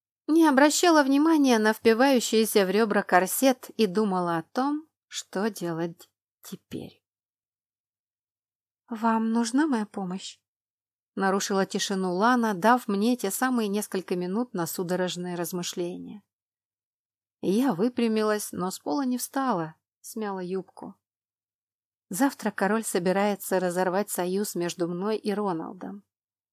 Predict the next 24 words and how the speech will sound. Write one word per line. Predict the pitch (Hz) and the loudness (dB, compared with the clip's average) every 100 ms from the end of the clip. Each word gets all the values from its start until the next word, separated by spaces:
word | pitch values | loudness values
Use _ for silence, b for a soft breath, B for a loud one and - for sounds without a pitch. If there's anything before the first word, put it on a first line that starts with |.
| _ _ | _ _
и | 269 | 0
выдать | 226 240 240 208 | 4 4 4 2
меня | 185 170 | -2 -2
замуж | 185 208 254 240 | -2 -2 -2 -2
за | 190 | -2
лорда | 165 165 165 175 | 0 -4 -2 -2
Мануа. | 175 175 170 165 175 - _ _ _ _ _ _ _ _ _ _ _ _ _ _ | -2 -2 -2 -4 -6 -14 _ _ _ _ _ _ _ _ _ _ _ _ _ _
Сказать, | - 208 190 254 | -8 -4 -2 -2
что | - 185 | 2 4
Лана | 220 220 | 4 4
побледнела, | 202 175 180 170 233 269 196 | 2 2 2 2 4 4 4
ничего | 190 - 214 247 | 2 0 2 2
не | 180 | 0
сказать. | 151 - 170 160 - - _ _ _ _ _ _ - | -2 -4 -6 -6 -10 -16 _ _ _ _ _ _ 0
Графиня, | 196 214 302 330 262 220 | 4 4 6 6 6 4
которая | 185 220 226 185 | 4 6 6 6
сегодня | - 175 208 202 | 4 2 2 2
почему-то | 185 175 180 196 - 180 | 0 0 0 0 2 2
не | 175 170 | 0 0
последовала | 185 - 190 175 180 170 165 | -2 0 -2 0 2 4 2
за | 175 | 0
мной | 170 170 | -2 -2
в | 160 | -4
столовую, | - 165 240 247 180 165 | -2 0 0 2 0 -2